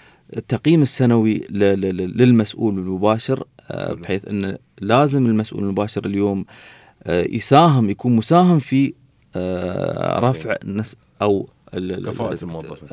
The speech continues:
Speaker 1: أو سعا-، آه، المحافظة على سعادة الموظفين في بيئة ال-، العمل.
Speaker 2: ح-، هاي اثنين اللي ذكرتهم.
Speaker 1: هاي اثنين.
Speaker 2: إيه.
Speaker 1: رقم ثلاثة عندنا الشيء المهم اللي هو مؤشر السعادة اللحظي. مؤشر السعادة اللحظي هذا اللي ذكرته قبل شوي، أنا يقيس نسبة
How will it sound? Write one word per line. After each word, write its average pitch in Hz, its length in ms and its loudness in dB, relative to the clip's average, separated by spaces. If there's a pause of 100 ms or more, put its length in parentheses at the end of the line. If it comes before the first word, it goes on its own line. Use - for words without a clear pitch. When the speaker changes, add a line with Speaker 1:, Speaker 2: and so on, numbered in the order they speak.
Speaker 1:
أو 110 220 0
سعا-، 117 360 2
آه، 110 300 2
المحافظة 139 460 0
على 120 140 2
سعادة 156 440 4
الموظفين 123 500 0
في 117 140 -4
بيئة 98 300 0
ال-، - 340 -8
العمل. 78 280 -12 (380)
Speaker 2:
ح-، - 140 -12
هاي 101 240 -6
اثنين 120 280 -2
اللي 95 100 -2
ذكرتهم. 80 360 0
Speaker 1:
هاي 147 100 6
اثنين. 120 360 2 (160)
Speaker 2:
إيه. 80 100 -12 (500)
Speaker 1:
رقم 196 240 4
ثلاثة 202 420 4
عندنا 170 340 2
الشيء 156 360 0
المهم 120 420 -2
اللي 101 180 -6
هو 117 280 -4
مؤشر 107 440 -4
السعادة 107 540 -2
اللحظي. 87 520 -6 (180)
مؤشر 113 360 -6
السعادة 101 440 -6
اللحظي 104 320 -8
هذا 104 200 -2
اللي 95 220 -2
ذكرته 95 500 -10
قبل 92 160 -12
شوي، 110 240 -2
أنا 104 100 0
يقيس 123 560 -2
نسبة - 260 -8